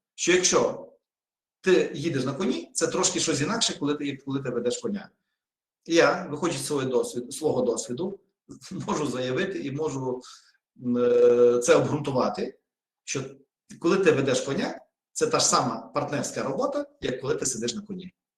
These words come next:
Це ще навіть, е, делікатніша робота. Чому? Бо ви в рівні-, в рівних умовах з конем. Ти на своїх ногах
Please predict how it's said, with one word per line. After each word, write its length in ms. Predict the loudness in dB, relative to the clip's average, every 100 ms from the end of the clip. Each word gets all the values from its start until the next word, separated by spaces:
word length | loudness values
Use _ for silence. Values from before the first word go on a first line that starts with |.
| _ _ _ _ _ _ _ _ _ _ _
Це 200 | 2 4
ще 200 | 4 2
навіть, 380 | 2 2 2 2
е, 480 | 2 4 2 -2 -8 _ _ _
делікатніша 760 | -2 0 2 2 2 0 -2 0
робота. 480 | 4 4 4 2 -2
Чому? 440 | 0 2 2 0
Бо 140 | -2
ви 140 | 2 2
в 80 | 2
рівні-, 360 | 0 -2 -4
в 80 | -4
рівних 300 | -2 -2 -6
умовах 340 | -8 -8 -8
з 40 | -10
конем. 280 | -8 -10 -10 _ _ _ _ _
Ти 100 | -2
на 100 | -2
своїх 300 | -2 -4 -2
ногах 420 | 0 2 0 -2